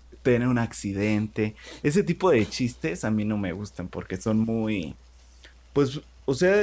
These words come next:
eso, eso refleja una escritura muy floja, ¿no? O sea, de que, ah, vamos a poner que se pega el personaje. Entonces dices, pues, ¿para qué contratan guionistas? Cualquiera puede,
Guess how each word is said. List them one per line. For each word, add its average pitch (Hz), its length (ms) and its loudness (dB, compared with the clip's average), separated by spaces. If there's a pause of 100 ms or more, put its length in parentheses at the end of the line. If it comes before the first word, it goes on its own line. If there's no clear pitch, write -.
(140)
eso, 175 360 2
eso 190 260 2
refleja 170 380 2
una 180 140 -2
escritura 127 540 -2
muy 127 240 -2
floja, 107 440 -2
¿no? 98 160 -4
O - 540 -18
sea, 120 160 4
de 110 140 2
que, 127 120 0
ah, 151 320 4
vamos 165 280 0
a - 80 -6
poner 123 300 0
que 160 100 -4
se 113 220 -2
pega 110 500 -2 (140)
el 95 180 -6
personaje. 101 560 -4
Entonces 120 540 -4
dices, 117 320 0 (100)
pues, 117 140 -6
¿para 117 240 0
qué 131 80 -10
contratan 139 560 0
guionistas? 101 560 -2
Cualquiera 110 380 -2
puede, 107 440 -2